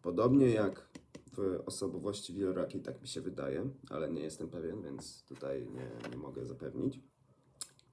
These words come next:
pełni funkcję ochronną dla reszty, dla pozostałych stanów. Jeden z tych stanów jest narcystyczny, albo socjopatyczny, albo psychopatyczny.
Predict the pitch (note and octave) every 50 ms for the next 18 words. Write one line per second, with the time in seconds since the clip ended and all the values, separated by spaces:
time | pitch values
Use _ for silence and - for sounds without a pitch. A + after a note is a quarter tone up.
0 | _ _ - A2+ A#2+ C3+ D3+ D3+ D#3 D#3 D3+ - - B2 B2 A#2 G#2 - - -
1 | - F2+ F2+ F#2+ C3 - - - _ _ _ _ _ - - - - - _ -
2 | B2+ D3 D3+ - - - B2+ B2+ B2 A2 F2+ E2 C2+ A#1+ B1 - - - - -
3 | - - F#2+ G2 G2 F#2+ A2+ A#2+ A#2 - - - - - F2 E2+ - - G2+ G2
4 | G2+ - - F2+ F2+ F#2 F2+ - - - - - - - - - - _ _ -
5 | - - - - - - _ - G2 G#2+ A#2 B2 B2 A#2 A#2 - - G2 F#2+ F#2
6 | - - - - E2+ F2+ D2 - - - - - - - - - - - G2+ G#2+
7 | A2 B2 B2+ C3+ C3 - D3+ C#3 - - - C#3+ C#3 - - - C3+ D3+ F3 G#3+
8 | G#3+ - - - - - _ _ _ _ _ - B2 D3 C#3+ B2+ A2 G#2 F#2+ F#2+
9 | - - - C#3 C3+ - - C3+ C3 C3+ C3 B2+ C3 C3 B2+ - - B2 A#2+ A#2+
10 | A#2 A#2+ - - - - _ _ - - G#2 G#2+ G#2+ F#2+ G2 G#2 - - - -
11 | - G#2 - - - - E2+ F2 - - - - - - - - -